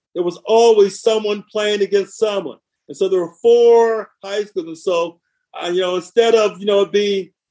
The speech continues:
you know, the four high schools, just the four com-, uh, four corners of the United States having a central place to meet.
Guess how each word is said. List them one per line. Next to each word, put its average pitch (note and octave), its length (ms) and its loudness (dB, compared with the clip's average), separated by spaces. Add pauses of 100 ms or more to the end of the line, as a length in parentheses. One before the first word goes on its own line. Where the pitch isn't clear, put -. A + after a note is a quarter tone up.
you F#3 140 -6
know, F3+ 260 0
the D#3+ 140 -2 (100)
four A#3 300 4
high A3+ 320 -2
schools, F3+ 240 -10
just F3 160 -18
the F3 100 -14 (140)
four A3+ 320 4
com-, G3+ 380 -10 (220)
uh, G3+ 80 -6 (200)
four A3+ 320 4
corners A3+ 600 0
of F3+ 160 -4
the G3 60 -8
United F#3+ 400 -2
States G3 560 0 (280)
having G3 300 0
a E3+ 60 -2
central G#3+ 640 -2
place G3 500 -2
to D#3 120 -6
meet. F3+ 400 -2